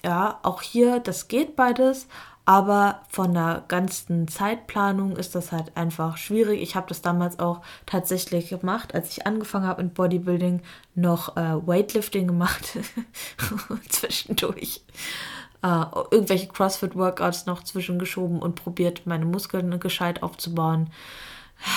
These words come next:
Auch das funktioniert nur stückchenweise, ja. Also, da musst du halt einfach überlegen, was ist dir einfach wichtiger.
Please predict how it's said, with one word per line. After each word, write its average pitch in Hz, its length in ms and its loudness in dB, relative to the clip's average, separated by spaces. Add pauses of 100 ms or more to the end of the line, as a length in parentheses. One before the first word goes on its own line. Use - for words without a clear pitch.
(540)
Auch 202 160 8
das 196 280 4
funktioniert 185 680 2
nur 170 120 2
stückchenweise, 160 920 -2
ja. 180 360 -2
Also, 165 500 2 (760)
da 190 80 0
musst 202 240 2
du 196 120 2
halt 180 160 2
einfach 180 300 0
überlegen, 185 500 0
was 170 200 -4
ist - 260 -6
dir 175 240 0 (460)
einfach 175 500 0
wichtiger. 160 560 -2